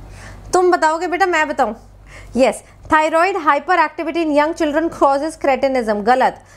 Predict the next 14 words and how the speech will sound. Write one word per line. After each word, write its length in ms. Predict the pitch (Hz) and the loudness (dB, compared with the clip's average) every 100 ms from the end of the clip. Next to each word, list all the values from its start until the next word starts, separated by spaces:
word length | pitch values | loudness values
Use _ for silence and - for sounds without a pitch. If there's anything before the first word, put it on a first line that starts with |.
| - - | -14 -2
Hypoactivity 800 | 269 285 302 247 226 214 185 180 | -2 0 0 0 -2 -8 -6 -6
होता 200 | 151 160 | -6 -8
है, 220 | - - - - - - | -10 -20 -20 -20 -18 -8
है 80 | 262 | -4
ना? 80 | 311 | -2
Hypothyroidism 920 | 233 240 262 330 320 262 254 262 277 294 | 0 -2 0 0 2 2 0 0 0 0
बच्चों 280 | 247 254 277 | -2 0 0
में 100 | 269 | 2
हो 160 | 262 | 2
जाए 200 | 269 247 294 | 2 2 2
तो 140 | 294 | 0
cretinism 520 | 240 202 190 190 185 | 0 -4 -4 -4 -4
होता 220 | 170 160 | -4 -4
है। 120 | - | -6